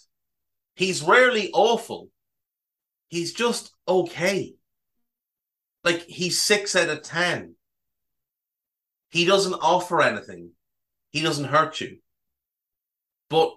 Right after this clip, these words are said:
unfortunately, that's not good enough in this team, especially when Thiago's not there. Now, if Milner had been six out of th-, out of ten in the midfield with Fabinho playing as well as he did last night and Thiago,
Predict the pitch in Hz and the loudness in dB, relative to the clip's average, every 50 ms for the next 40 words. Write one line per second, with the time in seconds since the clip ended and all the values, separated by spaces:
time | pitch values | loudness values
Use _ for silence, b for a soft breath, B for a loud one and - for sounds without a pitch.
0 | _ _ 147 147 139 - - 196 214 240 247 240 - 202 147 127 120 113 107 95 | _ _ -2 -2 -2 0 2 4 6 6 4 2 -2 -6 -8 -8 -6 -6 -8 -8
1 | - - _ _ _ _ _ _ _ _ _ - 107 - 196 - - - 196 208 | -10 -16 _ _ _ _ _ _ _ _ _ 0 4 4 4 4 4 0 0 2
2 | 214 208 - - - 156 190 196 190 165 131 113 107 - - - _ - 143 151 | 2 2 2 2 2 2 4 4 4 2 0 0 0 -2 -6 -14 _ -2 0 0
3 | 151 143 131 135 131 127 - - - 151 151 135 110 92 92 - _ _ _ _ | 0 0 0 -2 -2 -2 -4 -6 -6 -4 -4 -4 -4 -6 -10 -16 _ _ _ _
4 | _ _ _ _ _ _ _ _ _ _ 151 160 - - - - - 185 208 214 | _ _ _ _ _ _ _ _ _ _ -4 -2 -2 0 -2 2 4 4 6 6
5 | 214 - - 175 185 175 165 175 170 151 - 147 147 151 156 156 156 151 147 131 | 4 0 -4 -6 -4 -4 -2 -4 -4 -4 -4 -2 2 2 4 4 4 2 0 -4
6 | 123 117 127 131 120 117 - - 160 165 147 101 - - - _ _ _ _ _ | -6 -4 -2 -2 -2 -2 -2 -2 -2 -2 0 -2 -4 -8 -16 _ _ _ _ _
7 | _ - 185 196 196 196 202 240 262 277 254 247 233 214 202 196 196 180 - - | _ 0 2 2 2 2 0 0 0 0 0 0 0 0 -2 -2 -6 -6 -4 -2
8 | - 196 190 196 - 175 156 139 135 - - 160 151 - - - 143 139 131 127 | -2 -2 -2 -2 -2 -2 0 0 -2 -2 -2 -2 -2 -2 -4 -4 -4 -4 -4 -6
9 | - - 156 147 139 123 117 110 - _ _ _ _ _ _ - 160 160 151 147 | -4 0 0 2 2 0 -2 -6 -12 _ _ _ _ _ _ -8 -4 -4 -2 0
10 | 147 147 143 - - 160 151 147 147 135 123 127 131 131 - - - 135 110 147 | 0 0 0 0 -2 0 0 0 0 0 -2 -4 -6 -8 -8 -8 -8 -4 -2 0
11 | 156 175 175 170 160 156 147 - 151 143 139 131 127 117 113 107 120 127 123 117 | 2 2 2 0 -2 -2 -2 0 0 2 2 2 0 -2 -4 0 2 2 4 2
12 | 110 104 113 110 120 113 107 107 107 104 101 - 135 147 139 120 110 - - _ | 2 -2 -2 -4 -2 0 0 0 0 0 -2 -2 -2 -2 -2 -2 -2 -6 -10 _
13 | _ _ _ _ _ _ _ _ _ _ _ _ - 131 131 123 117 107 - - | _ _ _ _ _ _ _ _ _ _ _ _ 0 0 2 0 -2 -6 -10 -8
14 | 127 127 151 196 151 147 - - 113 104 104 110 113 | -4 -2 0 2 0 0 -2 -2 -6 -6 -8 -10 -12